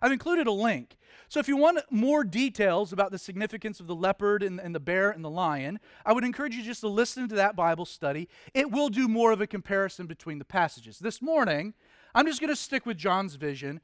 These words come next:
and we're gonna kind of unpack what we, what we take from what he's seeing. John, he opens by saying he's standing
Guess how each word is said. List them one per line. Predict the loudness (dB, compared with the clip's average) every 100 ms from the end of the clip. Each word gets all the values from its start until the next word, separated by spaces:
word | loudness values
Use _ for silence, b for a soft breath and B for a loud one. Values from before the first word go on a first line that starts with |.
| b b
and | -6
we're | -4
gonna | -2
kind | -2 -2
of | -4
unpack | -6 0 0 0
what | -6
we, | -8 -8
what | -8 -10
we | -10
take | -8 -8 -8
from | -12 -12 _ _
what | -6
he's | -6 -10 -16 -16
seeing. | -14 -12 -14 -18 _ _ _ _ _ _ _ _ _
John, | 0 4 4 2
he | -4 -4 -2
opens | -2 -4 -8
by | -8
saying | -8 -8
he's | -10 -12
standing | -12 -6 -2 -2 -2 -6 -10